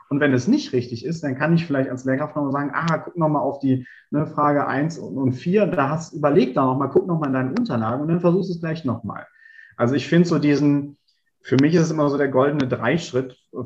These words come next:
von, von Lernen, dass ich erstmal so eine Wissensaneignung hab und ich kann ja so ein Escape auch machen als Wissensüberprüfung am Ende von der Unterrichtsreihe.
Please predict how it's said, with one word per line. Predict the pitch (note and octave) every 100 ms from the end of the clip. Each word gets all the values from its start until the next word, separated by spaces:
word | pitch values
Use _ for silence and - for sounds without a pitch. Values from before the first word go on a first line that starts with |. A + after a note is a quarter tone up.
| -
von, | A#2+ A2+
von | - A#2
Lernen, | A2+ A2+ E3 C3+
dass | A#2 A#2
ich | B2+ -
erstmal | B2 - A#2+
so | A#2
eine | A#2 A2+ - -
Wissensaneignung | A2+ C3 B2+ C3 A#2 - C#3 C#3+ E3 E3+ E3 D#3
hab | F3+ F3 -
und | A#2
ich | A2+
kann | - B2+
ja | A#2+
so | B2
ein |
Escape | A#2+ - - B2 B2+
auch | B2
machen | A#2+ A#2 A#2+ A#2
als | A2+ A2+ - A2+
Wissensüberprüfung | B2 B2 A2+ A#2 A#2 - - B2 A#2+ F#3
am | C#3+ G2
Ende | B2 A2+
von | A#2+
der | A#2
Unterrichtsreihe. | A#2 B2+ C#3 D3 - C3+ D3 F#3 A#3